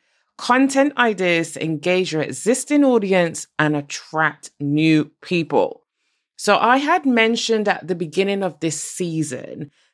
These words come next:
that I was carrying out an experiment on how I promoted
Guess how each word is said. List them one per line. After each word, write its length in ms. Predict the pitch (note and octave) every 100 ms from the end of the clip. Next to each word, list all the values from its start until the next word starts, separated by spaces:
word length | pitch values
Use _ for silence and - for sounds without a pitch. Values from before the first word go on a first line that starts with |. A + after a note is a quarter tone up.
| -
that 120 | E3+
I 60 | F3+
was 180 | F3+ F3+
carrying 560 | - - A#3+ C4 B3+
out 240 | G#3+ F#3+ -
an 80 | E3
experiment 920 | - - - E3+ E3 D#3+ D3+ C#3+ -
on 180 | D#3+ E3+
how 460 | E3 - A#3 A#3 A3+
I 480 | G#3+ G#3 G3+ G3 - _ _ _
promoted 960 | - F#3+ F3 E3+ E3+ D#3+ E3 D3 C#3